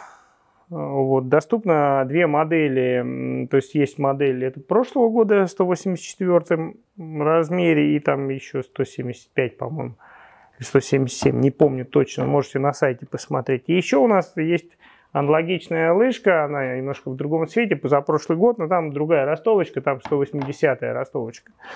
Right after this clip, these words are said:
Вот. П-, прошлого года, посмотрим, сколько они стоят, шпаргалочки в районе,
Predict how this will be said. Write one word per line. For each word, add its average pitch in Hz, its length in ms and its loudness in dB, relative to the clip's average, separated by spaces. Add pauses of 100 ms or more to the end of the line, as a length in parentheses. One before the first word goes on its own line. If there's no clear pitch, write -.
(560)
Вот. 151 340 6 (560)
П-, 151 240 2 (220)
прошлого 190 480 4
года, 165 580 2 (180)
посмотрим, 147 500 0
сколько 139 280 0
они 143 160 -4
стоят, 214 340 2
шпаргалочки 151 920 0
в 135 120 -6
районе, 151 440 -4